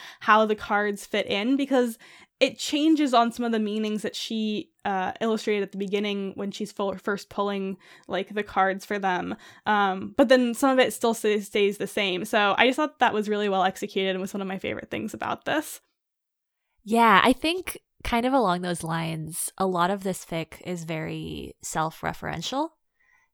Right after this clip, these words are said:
Speaker 2: And I really loved that about it. When I first read it, I was looking back over my comment. When I first read it, um, I seemed to be fairly convinced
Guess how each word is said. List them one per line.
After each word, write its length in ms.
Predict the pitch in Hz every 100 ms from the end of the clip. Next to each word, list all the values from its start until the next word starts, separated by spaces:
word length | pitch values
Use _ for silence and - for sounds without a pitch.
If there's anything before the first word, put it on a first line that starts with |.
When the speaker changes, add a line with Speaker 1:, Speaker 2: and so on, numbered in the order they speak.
| _
Speaker 2:
And 540 | - 180 175 165 160 156
I 400 | - 170 165 160
really 260 | - 175 185
loved 240 | 156 156
that 120 | 214 220
about 260 | 233 262
it. 140 | 320 240
When 120 | 214
I 80 | 220
first 360 | - 330 -
read 140 | 175 160
it, 100 | -
I 60 |
was 100 | 202
looking 220 | 247 - 247
back 180 | 196
over 140 | 175 165
my 120 | 160
comment. 280 | - 160 160
When 80 | 190
I 60 |
first 320 | 208 269 285 226
read 120 | 190
it, 160 | 185 - _ _ _ _ _ -
um, 480 | 180 170 151 - -
I 1040 | - 180 175 170 170 170 170 170 170 165 - - _ _ _ _ _ - -
seemed 540 | - - 330 359 349 294
to 200 | - 247
be 160 | 262
fairly 360 | 247 226 226 214
convinced 760 | 214 180 175 160 - - -